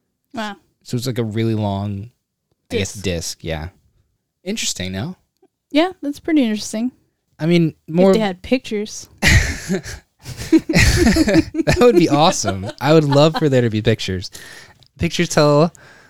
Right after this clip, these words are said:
Speaker 1: I'm
Speaker 2: a
Speaker 1: kidding.
Speaker 2: thousand
Speaker 1: I'm sure this
Speaker 2: words.
Speaker 1: is real. <laughs> I'm sure this is real.
Speaker 2: More of that information's in the book,
Speaker 1: Yeah.
Speaker 2: which comes out later this week, I think. But for it to be shaped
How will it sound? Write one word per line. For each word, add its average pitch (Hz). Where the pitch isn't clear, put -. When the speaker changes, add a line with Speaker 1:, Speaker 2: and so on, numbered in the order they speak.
Speaker 1:
I'm 247
Speaker 2:
a 262
Speaker 1:
kidding. -
Speaker 2:
thousand 147
Speaker 1:
I'm 311
sure 403
this 349
Speaker 2:
words. -
Speaker 1:
is -
real. 214
<laughs> 262
I'm 381
sure 349
this 370
is 330
real. 254
Speaker 2:
More 160
of 143
that 127
information's 117
in 113
the 104
book, 110
Speaker 1:
Yeah. 247
Speaker 2:
which -
comes 101
out 87
later 95
this 98
week, 95
I 117
think. 113
But 90
for 127
it 120
to 127
be 113
shaped -